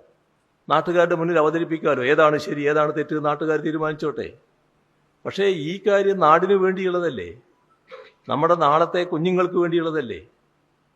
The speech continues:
അതിനോട് ഇതാണോ സമീപനം സ്വീകരിക്കേണ്ടത്? അവിടെയല്ലേ ഇന്നലെ നിങ്ങൾ ചോദിച്ച ഒരു ചോദ്യം എൻ്റെ നേരെ ഉയർന്നല്ലോ, കുഞ്ഞാലിക്കുട്ടിയുടെ പ്രതികരണത്തെപ്പറ്റി. ആ പ്രതികരണത്തെപ്പറ്റി ഞാൻ അന്നേരം പറഞ്ഞല്ലോ, മ-, മുന്നണി മാറ്റം അല്ലാത്ത ഭാഗമാണെങ്കിൽ ഞാൻ മറുപടി പറയാന്ന്.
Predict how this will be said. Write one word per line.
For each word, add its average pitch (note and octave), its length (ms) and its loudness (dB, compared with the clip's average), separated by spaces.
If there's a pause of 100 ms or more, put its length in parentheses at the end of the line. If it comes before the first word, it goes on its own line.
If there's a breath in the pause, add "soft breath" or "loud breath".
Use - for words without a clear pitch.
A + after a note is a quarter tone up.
(180)
അതിനോട് E3 300 0
ഇതാണോ F3 300 4
സമീപനം D#3+ 460 -2
സ്വീകരിക്കേണ്ടത്? E3+ 580 -6 (1500)
അവിടെയല്ലേ E3+ 440 2
ഇന്നലെ E3 280 0
നിങ്ങൾ E3+ 280 -2
ചോദിച്ച D#3+ 380 -4 (280)
ഒരു D#3 140 -6
ചോദ്യം D#3+ 420 -4
എൻ്റെ D3+ 200 -4
നേരെ D#3+ 200 -4 (300)
ഉയർന്നല്ലോ, D3+ 480 -4
കുഞ്ഞാലിക്കുട്ടിയുടെ D3+ 680 -8
പ്രതികരണത്തെപ്പറ്റി. C#3+ 720 -10 (760)
ആ C#3+ 60 0
പ്രതികരണത്തെപ്പറ്റി D#3+ 720 -4
ഞാൻ D3 220 0
അന്നേരം E3+ 300 0
പറഞ്ഞല്ലോ, D#3 400 -2
മ-, B2 240 -4
മുന്നണി D#3 280 -4
മാറ്റം D#3 280 -2
അല്ലാത്ത D#3 300 -2 (340)
ഭാഗമാണെങ്കിൽ D#3 560 -2
ഞാൻ D#3 100 -4
മറുപടി D3+ 300 -4
പറയാന്ന്. G#2+ 400 -6